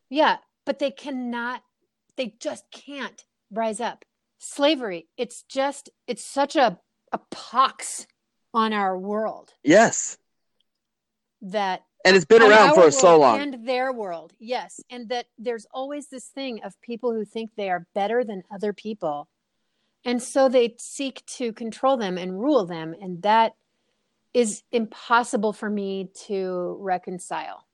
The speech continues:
Speaker 1: as a person.
Speaker 2: Right.
Speaker 1: I, in real life and on,
Speaker 2: And,
Speaker 1: on a show like
Speaker 2: right, on a
Speaker 1: this.
Speaker 2: fantasy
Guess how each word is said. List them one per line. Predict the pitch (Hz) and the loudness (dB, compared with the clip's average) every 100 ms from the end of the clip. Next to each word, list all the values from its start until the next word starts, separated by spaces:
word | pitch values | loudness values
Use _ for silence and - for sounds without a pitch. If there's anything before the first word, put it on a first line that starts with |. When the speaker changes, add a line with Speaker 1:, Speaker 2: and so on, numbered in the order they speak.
| _ | _
Speaker 1:
as | 180 | -20
a | 180 | -16
person. | 180 160 - - _ _ - | -14 -14 -16 -20 _ _ 4
Speaker 2:
Right. | 254 240 - _ _ _ _ | 6 6 2 _ _ _ _
Speaker 1:
I, | 233 _ _ | -16 _ _
in | - 233 | -4 0
real | 233 254 | 4 4
life | 240 226 226 | 4 0 -6
and | 226 226 226 185 _ _ _ _ | -12 -10 -12 -14 _ _ _ _
on, | 220 208 190 | -8 0 4
Speaker 2:
And, | 202 | 4
Speaker 1:
on | |
a | 208 | 4
show | - 233 | -6 -4
like | 220 | 4
Speaker 2:
right, | 196 185 | 6 8
on | 180 180 | 8 8
a | |
Speaker 1:
this. | 156 | 8
Speaker 2:
fantasy | 185 190 175 165 147 | 6 6 4 2 0